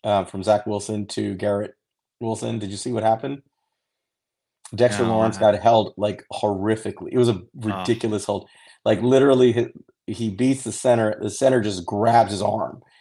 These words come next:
Speaker 1: and yanks him, and his body's going one direction, his arm's going the other direction. Um, so that sh-, that was a missed holding call. Oh, and by the way, on Breece Hall's touchdown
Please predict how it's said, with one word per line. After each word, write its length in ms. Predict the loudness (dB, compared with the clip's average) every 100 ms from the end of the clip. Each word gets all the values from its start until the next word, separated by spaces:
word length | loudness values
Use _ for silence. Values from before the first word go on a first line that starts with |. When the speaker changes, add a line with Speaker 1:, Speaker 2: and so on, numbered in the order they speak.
| _ -2
Speaker 1:
and 220 | 2 4
yanks 300 | 4 2 0
him, 220 | -6 -12 _ _ _
and 140 | 0 2
his 120 | 4
body's 320 | 6 6 6
going 180 | 4 4
one 120 | 4
direction, 220 | 2 0
his 80 | -2
arm's 300 | 2 4 4
going 160 | 2 2
the 60 | 2
other 100 | 2
direction. 540 | 2 0 0 -4 -4 -10 _ _ _ _
Um, 500 | -2 0 0 -4 -10 -18 _ -8
so 220 | -2 4
that 160 | 4 4
sh-, 40 |
that 160 | 2 2
was 80 | 2
a 60 |
missed 180 | -2 -4
holding 260 | -4 -4 -2
call. 200 | -2 2
Oh, 220 | 4 4
and 100 | 6
by 160 | 6 4
the 80 | 2
way, 160 | 0
on 200 | 0 -2
Breece 260 | -2 -2 0
Hall's 240 | 2 0 0
touchdown 480 | 0 0 -8 -14